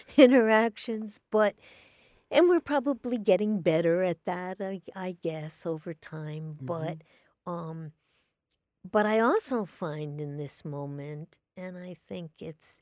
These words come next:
Speaker 1: it's partly speaks to the national divisive landscape, that, that both myself and others are more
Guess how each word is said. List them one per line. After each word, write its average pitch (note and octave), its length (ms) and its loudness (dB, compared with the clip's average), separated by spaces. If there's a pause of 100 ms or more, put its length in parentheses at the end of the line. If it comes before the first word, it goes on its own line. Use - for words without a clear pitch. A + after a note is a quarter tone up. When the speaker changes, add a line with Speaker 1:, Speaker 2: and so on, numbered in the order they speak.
Speaker 1:
it's - 500 -12 (280)
partly D#3+ 500 -8
speaks - 680 -12
to D#3 100 -10
the D#3 140 -12
national C#3+ 880 -14 (880)
divisive D3 880 -6
landscape, D3 880 -12 (240)
that, D#3+ 240 -6 (200)
that E3 300 -6 (160)
both G3 320 -4
myself G3+ 680 -6
and G3+ 220 -6
others G#3 480 -8
are F3 160 -10
more G#3 560 -8